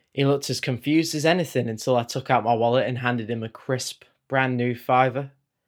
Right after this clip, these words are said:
I told him I'd won the lottery and I didn't actually need the toilet. I told him he could keep my work clothes, 'cause since now my secret was out, I was gonna change my name via Depop, quit my job immediately,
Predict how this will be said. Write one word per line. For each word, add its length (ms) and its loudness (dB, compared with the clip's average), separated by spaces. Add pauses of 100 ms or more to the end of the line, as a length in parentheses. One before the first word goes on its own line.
(380)
I 60 -10
told 320 4
him 100 2
I'd 160 0
won 120 -2
the 100 -2
lottery 520 0 (180)
and 100 2
I 80 2
didn't 240 0
actually 400 -2
need 200 0
the 60 -10
toilet. 540 2 (680)
I 60 -8
told 260 4
him 100 2
he 60 -2
could 180 -6
keep 200 0
my 100 -2
work 280 -2
clothes, 480 -6 (100)
'cause 120 -14
since 280 -2
now 160 4
my 100 2
secret 420 -2
was 140 -2
out, 340 2 (320)
I 60 2
was 100 0
gonna 180 -2
change 340 2
my 60 0
name 260 2
via 240 4
Depop, 640 0 (240)
quit 180 2
my 120 0
job 240 4
immediately, 680 -2